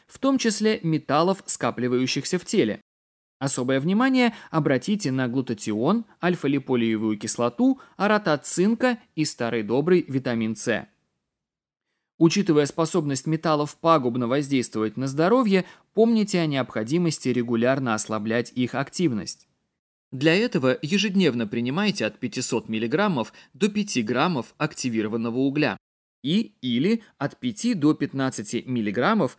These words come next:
модифицированного цитрусового пектина. Оба вещества лучше потреблять задолго до приема пищи или медицинских препаратов, или минимум через час после того.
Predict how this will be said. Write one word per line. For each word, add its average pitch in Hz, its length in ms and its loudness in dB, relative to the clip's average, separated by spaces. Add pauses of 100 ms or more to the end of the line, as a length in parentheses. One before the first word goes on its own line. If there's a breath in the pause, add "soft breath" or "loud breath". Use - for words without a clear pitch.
(180 soft breath)
модифицированного 151 1120 -2
цитрусового 117 680 -2
пектина. 107 680 -8 (720)
Оба 214 200 4
вещества 214 580 0 (180 loud breath)
лучше 185 380 0
потреблять 156 580 0
задолго 151 540 2
до 139 100 0
приема 123 440 0
пищи 208 480 0 (200 loud breath)
или 233 260 2
медицинских 175 600 2
препаратов, 165 640 0 (240)
или 226 240 2
минимум 147 480 2
через 120 260 -4
час 127 300 -4
после 127 340 -4
того. 131 420 -2